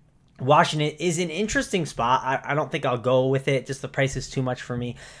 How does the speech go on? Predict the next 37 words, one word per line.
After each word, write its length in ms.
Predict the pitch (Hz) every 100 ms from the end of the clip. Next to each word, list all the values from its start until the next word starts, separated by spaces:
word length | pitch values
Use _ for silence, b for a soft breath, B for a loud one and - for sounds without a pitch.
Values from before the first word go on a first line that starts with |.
| B
I'll 180 | 147 139
pass. 480 | 139 127 127 123 -
Don't 180 | 123
think 140 | 117 120
I 40 |
need 160 | 113 113
to 60 |
be 80 | 110
going 280 | 110 107 107
that 180 | 98 87
route. 260 | 117 117 B B B B -
Uh, 320 | 110 110 107
I 60 | 170
don't 100 | 226
know. 80 | 214
I 60 |
just 160 | 139 -
don't, 140 | 220 - -
I 100 | 220
don't 140 | 254
play 120 | 262
the 80 | 254
Raptors 340 | 165 170 165
a 60 | 135
lot. 320 | 107 110 95
It's 120 | -
just 140 | - 147
one 120 | 185
of 60 | 190
those 200 | 180 -
things. 260 | 156 156
I 100 | 143
rarely 460 | 107 107 196 247 233
play 280 | - 156 139
these 200 | 117 104
guys. 380 | 110 95 85
Uh, 240 | 110 110